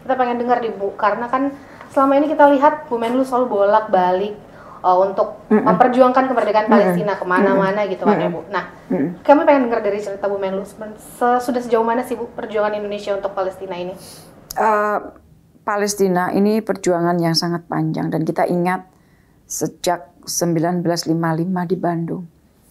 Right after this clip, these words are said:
Speaker 2: Palestina adalah satu-satunya negara, satu-satunya peserta K A A yang sampai saat ini belum memperoleh kemerdekaannya. Jadi sekali lagi, ini adalah isu terkait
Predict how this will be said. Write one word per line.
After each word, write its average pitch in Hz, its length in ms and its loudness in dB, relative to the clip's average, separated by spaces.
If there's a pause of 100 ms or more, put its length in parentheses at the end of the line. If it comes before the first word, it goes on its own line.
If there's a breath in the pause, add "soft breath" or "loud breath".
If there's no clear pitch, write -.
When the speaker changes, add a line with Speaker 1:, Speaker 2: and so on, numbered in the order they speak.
(240 soft breath)
Speaker 2:
Palestina 185 600 0
adalah 180 320 0 (480 loud breath)
satu-satunya 185 800 -2
negara, 180 720 -2 (480)
satu-satunya 185 640 0
peserta 170 560 -4
K 165 80 -4
A 160 320 -2
A 196 320 -6 (400 soft breath)
yang 180 80 2
sampai 165 320 -2
saat - 320 -4
ini 165 320 -2
belum 175 480 -2
memperoleh 156 480 -2 (320 soft breath)
kemerdekaannya. 147 800 -6
Jadi 160 160 -4
sekali 160 320 -4
lagi, 156 640 -2 (560 loud breath)
ini 190 560 2
adalah 160 720 -2 (320 soft breath)
isu 190 400 -2
terkait 165 480 -6